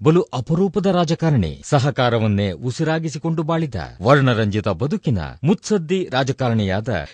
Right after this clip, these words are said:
ಕೆ ಎಚ್ ಪಾಟೀಲರು ಮಧ್ಯವರ್ತಿಗಳ ಶೋಷಣೆಯಿಂದ ಉತ್ಪಾದಕ ಹಾಗೂ ಗ್ರಾಹಕ ಇಬ್ಬರನ್ನೂ ರಕ್ಷಿಸಲು ನಡೆಸಿದ ಯಶಸ್ವಿ ಪ್ರಯೋಗಗಳ ಯಶೋಗಾಥೆ ಸಾರುವ ಗದಗ್ ಪರಿಸರದಲ್ಲಿ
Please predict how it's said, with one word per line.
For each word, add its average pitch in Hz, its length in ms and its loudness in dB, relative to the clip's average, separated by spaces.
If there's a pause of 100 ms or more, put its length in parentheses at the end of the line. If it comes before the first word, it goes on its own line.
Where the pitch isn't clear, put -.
ಕೆ 139 160 2
ಎಚ್ 113 280 -2
ಪಾಟೀಲರು 131 600 -2 (380)
ಮಧ್ಯವರ್ತಿಗಳ 127 920 0
ಶೋಷಣೆಯಿಂದ 127 720 0 (480)
ಉತ್ಪಾದಕ 165 580 0 (140)
ಹಾಗೂ 120 320 0
ಗ್ರಾಹಕ 135 460 -4 (200)
ಇಬ್ಬರನ್ನೂ 190 520 0
ರಕ್ಷಿಸಲು 117 500 -2
ನಡೆಸಿದ 117 420 -4 (520)
ಯಶಸ್ವಿ 143 600 2
ಪ್ರಯೋಗಗಳ 123 760 2
ಯಶೋಗಾಥೆ 151 640 0
ಸಾರುವ 95 320 -4 (480)
ಗದಗ್ 139 480 2
ಪರಿಸರದಲ್ಲಿ 104 680 -2